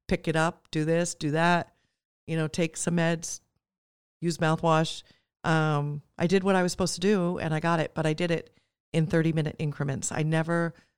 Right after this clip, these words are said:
looked at fifteen hours or whatever it was gonna be. I just went thirty minutes to thirty minutes to thirty minutes to thirty minutes.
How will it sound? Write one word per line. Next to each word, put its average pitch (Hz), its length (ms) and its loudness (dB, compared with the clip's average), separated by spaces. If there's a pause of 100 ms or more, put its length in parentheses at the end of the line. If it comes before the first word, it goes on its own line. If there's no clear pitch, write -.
(480)
looked 175 300 0
at - 140 -4
fifteen 156 380 -4
hours 123 500 -6
or 156 140 -2
whatever 156 320 -2
it 139 80 -6
was 151 160 -6
gonna 147 160 -4
be. 135 300 -4 (320)
I 156 100 -2
just 156 340 -2 (140)
went 160 260 -2 (640)
thirty 151 160 0
minutes 170 640 -4
to 214 100 -4
thirty 165 240 0
minutes 156 360 -6
to 214 140 -8
thirty 151 280 -4
minutes 143 360 -8
to - 140 -6
thirty 156 260 -4
minutes. 165 380 -6